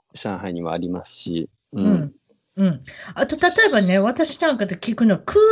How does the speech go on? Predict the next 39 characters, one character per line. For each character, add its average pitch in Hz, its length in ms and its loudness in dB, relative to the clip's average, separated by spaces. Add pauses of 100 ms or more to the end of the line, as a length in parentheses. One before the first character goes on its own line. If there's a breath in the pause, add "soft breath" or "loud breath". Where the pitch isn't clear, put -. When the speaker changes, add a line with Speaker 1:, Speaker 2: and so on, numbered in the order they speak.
(140)
Speaker 2:
気 - 160 -6
が 240 480 2 (460 soft breath)
Speaker 1:
は 123 140 2
い。 87 60 0
Speaker 2:
汚 247 120 0
染 247 360 -8
さ 339 200 2
れ 330 160 0
て 320 160 -4
る 302 180 -4
っ - 20 -20
て 269 120 -6
い - 20 0
う 226 40 0
の 180 80 -2
を - 20 -6
聞 - 20 -20
く - 40 -18
ん - 20 -14
で - 60 -4
す - 40 -2
が、 180 380 2
Speaker 1:
あ - 0 -
あ、 180 60 -6
Speaker 2:
い - 120 -6
か 359 200 0
が 294 120 2
で 208 120 -6
す 202 120 -10
か？ 175 100 -10
Speaker 1:
は - 0 -
い - 0 -
は 156 40 -12
い - 20 -14
は 151 60 -20
い。 - 40 -20
Speaker 2:
上 - 200 -10 (100)
海 156 180 -8
は。 143 300 -12